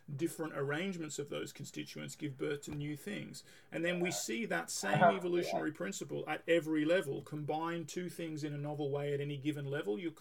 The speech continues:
Speaker 1: you'll create a new thing. Combine enough
Speaker 2: Yeah.
Speaker 1: things at a particular level in a complex enough way, and you'll create a new fucking level.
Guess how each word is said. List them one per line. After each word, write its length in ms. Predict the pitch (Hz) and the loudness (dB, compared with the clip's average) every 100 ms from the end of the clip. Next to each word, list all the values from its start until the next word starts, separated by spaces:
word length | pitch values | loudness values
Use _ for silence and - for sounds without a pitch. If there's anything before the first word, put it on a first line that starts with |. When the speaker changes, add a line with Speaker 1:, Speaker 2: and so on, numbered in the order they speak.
| - | -10
Speaker 1:
you'll 180 | 170 151 | -6 -4
create 360 | - 160 160 | -2 0 0
a 40 | 156 | -2
new 200 | 165 226 | -4 -4
thing. 300 | - - 139 - - | -6 -10 -12 -18 -14
Combine 500 | - 160 156 165 170 | -6 -2 0 2 2
enough 340 | 165 156 160 - - - | 0 0 0 -2 -4 -2
Speaker 2:
Yeah. 80 | 156 | -2
Speaker 1:
things 260 | 156 151 | -2 0
at 80 | 165 | 0
a 60 | 156 | 0
particular 500 | 151 170 170 160 143 | -2 -2 -2 0 0
level 300 | 147 156 170 | 0 0 -2
in 80 | |
a 60 | 139 | -2
complex 440 | 147 139 156 - | -6 -6 -4 -6
enough 220 | 156 147 151 | -6 -6 -4
way, 240 | 156 190 | -2 -2
and 100 | 196 | -2
you'll 120 | 190 | -2
create 420 | - 185 190 190 | -2 0 2 2
a 40 | 180 | 0
new 200 | 180 190 | -2 -4
fucking 380 | - 185 175 160 | -4 -4 -2 0
level. 440 | 202 208 - | 0 0 -4